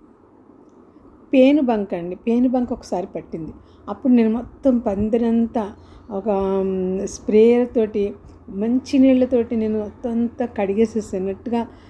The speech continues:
ఆ, క్లీన్ చేసేసాను. ఎక్కడికక్కడ ఫోర్స్గా పెట్టేస్తే ఆ పేను బంక అంతా పోయింది. అప్పుడు కొంచెము పసుపులు, మ్, బూడిద, ఆ, జల్లానండి. బూడిదలో కొంచెం పసుపు జల్లి ఆ బూడిద జల్లేసాను అంతే. ఆ తర్వాత నాకు ఆ పేను బంక కూడా పోయింది.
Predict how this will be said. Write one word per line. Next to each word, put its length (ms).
ఆ, 180
క్లీన్ 380
చేసేసాను. 420
ఎక్కడికక్కడ 640
ఫోర్స్గా 800
పెట్టేస్తే 600
ఆ 100
పేను 480
బంక 300
అంతా 280
పోయింది. 520
అప్పుడు 380
కొంచెము 540
పసుపులు, 680
మ్, 520
బూడిద, 320
ఆ, 280
జల్లానండి. 480
బూడిదలో 460
కొంచెం 480
పసుపు 280
జల్లి 360
ఆ 40
బూడిద 320
జల్లేసాను 580
అంతే. 320
ఆ 80
తర్వాత 480
నాకు 200
ఆ 40
పేను 360
బంక 220
కూడా 260
పోయింది. 520